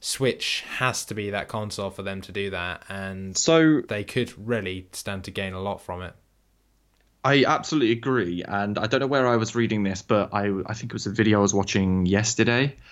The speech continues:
Speaker 2: um, and people were, I think whoever I was watching was saying that, I think it was actually Jimquisition, if you know him.
Speaker 1: I do, not
Speaker 2: Um,
Speaker 1: personally, but
Speaker 2: <laughs> Not personally, yeah, but, uh, know of him. Yeah, I think he was discussing, you know, Ninten-,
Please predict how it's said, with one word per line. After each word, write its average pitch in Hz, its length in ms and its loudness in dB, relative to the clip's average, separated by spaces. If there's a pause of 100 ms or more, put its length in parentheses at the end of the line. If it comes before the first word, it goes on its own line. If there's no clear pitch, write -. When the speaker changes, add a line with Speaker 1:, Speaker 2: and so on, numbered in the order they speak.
(240)
Speaker 2:
um, 104 260 0
and 110 160 0
people 117 300 0
were, 107 300 2
I 98 80 -6
think - 460 -8
whoever 117 280 0
I - 20 4
was 101 100 -2
watching 101 240 -2
was 98 140 -2
saying 101 500 2
that, 87 260 0
I 117 60 -4
think 185 220 -4
it - 60 4
was 110 120 0
actually 104 320 -2
Jimquisition, 117 880 0 (200)
if 117 120 -6
you 120 80 2
know 120 140 2
him. 151 340 0 (500)
Speaker 1:
I 92 80 -12
do, 110 280 -6
not 113 220 4
Speaker 2:
Um, 110 60 2
Speaker 1:
personally, 101 320 -6
but 98 200 -14 (300)
Speaker 2:
<laughs> - 340 0
Not 196 200 4
personally, 135 400 0
yeah, 117 100 0
but, 104 300 -6
uh, 104 420 -6
know 101 260 -6
of 98 100 -8
him. 92 220 -8 (360)
Yeah, 131 160 2
I - 20 0
think 196 220 -8
he 220 80 -6
was 185 100 -4
discussing, 110 800 -2
you 113 80 -4
know, 98 100 -2
Ninten-, 98 600 -2